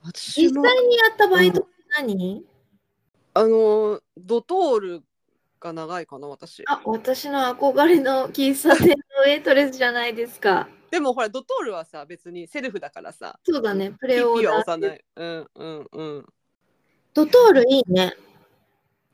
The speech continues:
Speaker 1: そうね。あの、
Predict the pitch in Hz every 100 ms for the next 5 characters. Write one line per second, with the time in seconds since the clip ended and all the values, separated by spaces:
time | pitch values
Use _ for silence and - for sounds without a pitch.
0 | _ - - _ _ _ _ _ _ _
1 | _ _ - - - 185 170 151 156 170
2 | 175 180 175 170 170 175 175